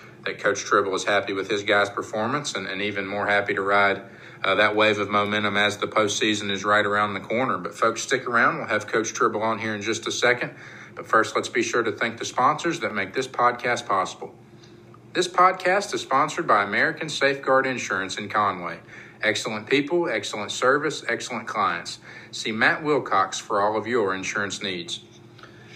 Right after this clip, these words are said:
And folks, joining me following last night's victory, a twenty-eight fifteen victory over the Farmington Cardinals, is head coach Randy Tribble. And Coach Tribble, as always, a pleasure, and, and thank you for taking some time out of your schedule to join us this morning.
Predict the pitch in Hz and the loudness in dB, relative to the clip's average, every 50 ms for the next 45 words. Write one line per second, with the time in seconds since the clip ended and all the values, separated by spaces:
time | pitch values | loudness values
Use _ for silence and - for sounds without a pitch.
0 | - - - 107 107 - - 127 135 135 - 123 120 127 131 139 139 131 127 131 | -14 -10 -8 -8 -4 0 2 2 2 0 -2 -4 -2 0 0 0 0 0 -2 -2
1 | 127 120 113 - - - - - - - 131 147 170 175 160 143 131 123 117 117 | -4 -4 -6 -10 -14 -20 -20 -6 2 4 6 8 8 6 4 2 0 0 2 2
2 | 117 120 117 - - 120 117 117 - - - 123 127 131 - 175 185 214 214 - | 4 2 2 2 0 0 0 0 -2 -2 0 0 0 0 2 2 2 2 2 0
3 | - - 123 113 113 107 104 107 104 - - 135 117 110 117 - 127 117 110 104 | -2 -4 -4 -4 -2 -2 -2 -2 -4 -4 -4 -4 -4 -4 -4 -6 -6 -6 -4 -2
4 | 104 117 113 113 - - 113 107 104 98 - - - - - - - 110 113 113 | -2 -2 -2 -2 -2 -2 -2 -2 -2 -4 -8 -14 -20 -20 -10 -2 2 2 2 4
5 | 113 107 95 - - 117 113 113 113 107 104 110 107 92 - 113 117 117 113 110 | 2 0 -2 -2 -4 -2 -2 -2 -2 -4 -6 -8 -6 -2 0 2 2 2 2 0
6 | 104 98 123 143 139 - 127 120 113 117 117 - 117 110 110 - - 117 113 113 | -2 0 0 0 0 0 0 0 0 0 0 0 0 0 0 -2 -4 -4 -4 -4
7 | 110 107 101 - - 120 - - 170 185 160 117 98 - 117 107 107 - - - | -4 -6 -6 -4 0 0 0 0 0 -2 -4 -4 -4 -2 -2 -2 -2 -2 -2 0
8 | 120 110 113 107 110 110 107 110 117 113 113 113 110 110 107 104 101 - 113 113 | 0 0 2 2 2 2 4 4 4 4 6 4 4 2 0 -4 -2 0 2 2
9 | 117 117 120 139 143 131 110 101 98 95 - - - - - 101 92 - 120 113 | 2 2 0 0 0 0 0 -2 -4 -8 -12 -16 -18 -16 -16 -10 -4 -2 -2 -2
10 | 113 117 110 - - 110 - 120 113 - 117 107 - 110 104 - 117 117 113 113 | -2 -2 -4 -4 -2 2 2 4 2 2 0 -4 -6 -6 -2 0 2 2 2 2
11 | 110 110 110 110 110 104 - - 127 113 110 113 104 107 104 107 113 113 117 113 | 2 2 2 0 -2 -2 0 2 2 2 2 0 0 0 0 0 0 2 2 0
12 | 101 - - 107 - - 110 101 98 92 87 | -2 -4 -6 -8 -8 -6 -6 -6 -6 -6 -8